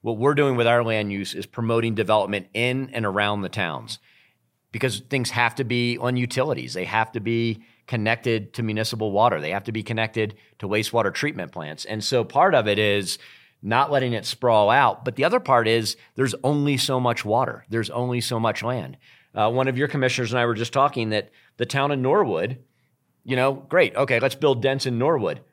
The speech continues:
Norwood's gonna run out of water in twenty years with the population they have right now.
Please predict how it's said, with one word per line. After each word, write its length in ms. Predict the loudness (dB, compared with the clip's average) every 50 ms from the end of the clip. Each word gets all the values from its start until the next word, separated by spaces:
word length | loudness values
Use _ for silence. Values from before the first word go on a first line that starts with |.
| _ _ 0
Norwood's 340 | 2 4 4 4 4 2
gonna 140 | 2 0 0
run 200 | 2 2 2 2
out 120 | 2 2 0
of 100 | 0 0
water 440 | 0 2 2 2 0 -4 -10 -14 _ _ -14
in 100 | -12 -10
twenty 300 | -8 -6 -6 -6 -6 -6
years 340 | -8 -8 -10 -12 -14 -18 _ _ _ _ _ _ _ _ _ _ _ _ -6
with 240 | -4 -4 -4 -4
the 80 | -8 -6
population 640 | -2 0 0 0 0 0 -2 0 0 -2 -4 -4
they 80 | -6 -6
have 200 | -8 -8 -8 -6
right 240 | -6 -4 -4 -6 -6
now. 300 | -8 -8 -8 -10 -12